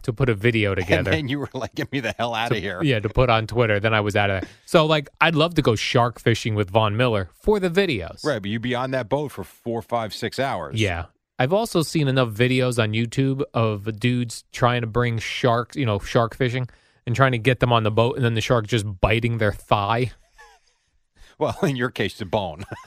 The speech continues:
Speaker 2: <laughs> Do you even have
Speaker 1: Wouldn't
Speaker 2: a
Speaker 1: har-
Speaker 2: thigh? <laughs>
Speaker 1: <laughs> Wouldn't harm me.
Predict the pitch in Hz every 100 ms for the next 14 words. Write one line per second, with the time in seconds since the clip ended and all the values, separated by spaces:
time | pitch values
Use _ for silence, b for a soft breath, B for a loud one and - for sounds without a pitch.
0 | - - - _ _ 175 - - - -
1 | - B B B B B 208 196 135 170
2 | 175 156 175 170 180 170 320 - - 285
3 | 269 175 175 180 180 180 180 214 170